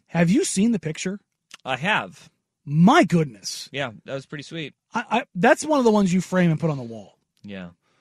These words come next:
Speaker 1: But again, the, the Cleveland figuring stuff out, that's gonna be the problem. And Cleveland is gonna present some very frustrating things tonight for Portland,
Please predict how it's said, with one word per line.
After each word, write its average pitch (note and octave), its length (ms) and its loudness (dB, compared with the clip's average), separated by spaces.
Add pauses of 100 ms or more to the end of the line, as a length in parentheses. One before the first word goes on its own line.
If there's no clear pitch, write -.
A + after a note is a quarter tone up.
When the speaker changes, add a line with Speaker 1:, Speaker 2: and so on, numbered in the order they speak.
(220)
Speaker 1:
But F#3 220 2
again, E3+ 400 -4
the, G3 140 -10 (360)
the F3 240 -8
Cleveland C4+ 440 -2
figuring G#3+ 280 0
stuff F#3+ 240 -4
out, G3 240 -2 (760)
that's A3+ 220 0
gonna G#3 180 0
be F#3 240 0
the D#3+ 80 -4
problem. E3+ 280 -2
And D#3+ 180 2 (920)
Cleveland D#4+ 380 0
is B3 80 -6
gonna A3 140 -2
present F#3+ 320 0
some D#3+ 140 -4
very F3 440 2 (180)
frustrating F3+ 880 2
things D#3 220 -4
tonight C#3 240 -12
for C#3+ 80 -16
Portland, D#3 420 -10